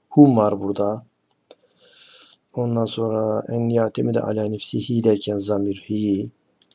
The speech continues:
Fi tahsili ma yuridu minel. Ha, ma yuridu derken ismi mevsul. Ve akbelel feta alel kitabeti ve barize yeteallemu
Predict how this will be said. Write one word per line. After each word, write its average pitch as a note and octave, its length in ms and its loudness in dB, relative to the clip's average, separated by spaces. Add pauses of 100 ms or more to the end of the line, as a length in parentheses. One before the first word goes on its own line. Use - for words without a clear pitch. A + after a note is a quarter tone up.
(840)
Fi B2+ 220 -4
tahsili A#2 440 -2
ma G#2+ 200 0
yuridu A#2 360 0
minel. G#2+ 340 0 (1040)
Ha, A2+ 120 -4
ma A2+ 200 6
yuridu B2+ 280 4
derken B2+ 240 0
ismi A#2 220 -4
mevsul. A2+ 560 2 (3000)
Ve B2 180 0
akbelel C3+ 540 6
feta C3 420 0
alel A#2 280 2
kitabeti A2+ 560 -2
ve A2 140 -6
barize A2 360 -2
yeteallemu A2+ 600 0